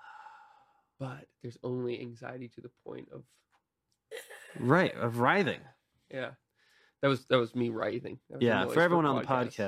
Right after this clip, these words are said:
Speaker 2: podcast.
Speaker 1: Yeah. Does this thing work, by the way?
Speaker 2: That lighter?
Speaker 1: Yeah.
Speaker 2: I don't know. I mean, it's very, it's very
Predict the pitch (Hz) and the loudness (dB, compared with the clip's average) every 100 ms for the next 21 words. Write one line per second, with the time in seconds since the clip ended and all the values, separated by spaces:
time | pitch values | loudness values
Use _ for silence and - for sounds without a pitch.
0 | 95 - - - 151 - _ _ _ 160 | -4 -8 -12 -14 -16 -20 _ _ _ -2
1 | 160 359 427 320 127 147 - 165 170 175 | 0 0 2 4 4 0 0 -2 0 -2
2 | 202 - 113 92 - 175 190 143 143 120 | -2 2 2 2 0 -2 -4 -4 -4 -4
3 | - 120 143 143 156 104 107 110 107 117 | -2 0 0 0 0 0 0 -4 0 2
4 | 143 147 - _ _ _ _ _ _ _ | 2 0 -4 _ _ _ _ _ _ _
5 | - 120 117 139 143 | -6 0 2 4 2